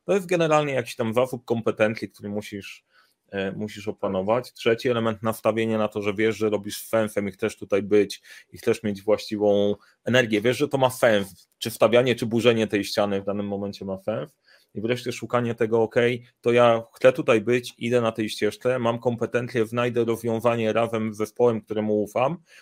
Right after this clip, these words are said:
to jesteśmy w stanie pokonywać, e, e, iść dalej. Więc to jest, to, to jest dla mnie ciekawe, że gdyby to wyciągnąć i postawić, to, to jest banalne, nie?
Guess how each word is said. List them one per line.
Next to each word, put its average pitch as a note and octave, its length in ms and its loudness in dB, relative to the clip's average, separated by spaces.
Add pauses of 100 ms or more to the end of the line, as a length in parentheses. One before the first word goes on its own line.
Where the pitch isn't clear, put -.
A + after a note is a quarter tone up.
(180)
to A#2 60 2
jesteśmy B2 360 -4
w - 20 -14
stanie B2 260 -4
pokonywać, A#2+ 800 -4
e, A2+ 360 -6 (500)
e, A2 180 -2
iść A#2+ 240 -10
dalej. A2+ 360 2
Więc G#2 200 -8 (220)
to F#3 160 0
jest, C#3+ 200 -4
to, D3+ 100 -8
to D#3 120 -4
jest A#2+ 180 -2
dla A2 100 0
mnie G2+ 160 -2
ciekawe, G2+ 420 -2
że G2+ 120 -4
gdyby A2 220 -6
to A#2 120 -8
wyciągnąć A2+ 500 0
i - 20 -18
postawić, A2 420 -2
to, A2 100 -10
to A2+ 140 -2
jest A2+ 140 -4
banalne, A2 460 4
nie? G#2 260 -2